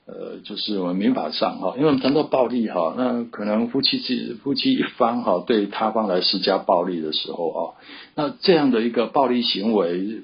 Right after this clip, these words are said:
可不可以构成离婚？啊，那我们民法上有规定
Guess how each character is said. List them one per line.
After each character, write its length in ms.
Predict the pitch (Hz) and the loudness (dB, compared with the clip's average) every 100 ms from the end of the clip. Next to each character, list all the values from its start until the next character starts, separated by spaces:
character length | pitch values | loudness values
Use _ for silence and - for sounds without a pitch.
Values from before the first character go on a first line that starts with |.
| - | -8
可 140 | 107 | -6
不 60 | - | -2
可 120 | 123 | 0
以 20 | |
构 180 | 107 101 | 0 -2
成 200 | - 76 | -4 -8
离 140 | 73 | -8
婚？ 240 | 73 82 78 - _ _ - _ _ - | -8 -8 -10 -14 _ _ -20 _ _ -4
啊， 160 | 98 117 | -2 2
那 60 | |
我 80 | 139 | 2
们 40 | |
民 160 | 120 147 | 4 2
法 160 | 131 101 | 0 0
上 200 | 131 110 | -2 -2
有 120 | 87 | -4
规 180 | 98 98 | -6 -6
定 320 | 104 85 | -4 -6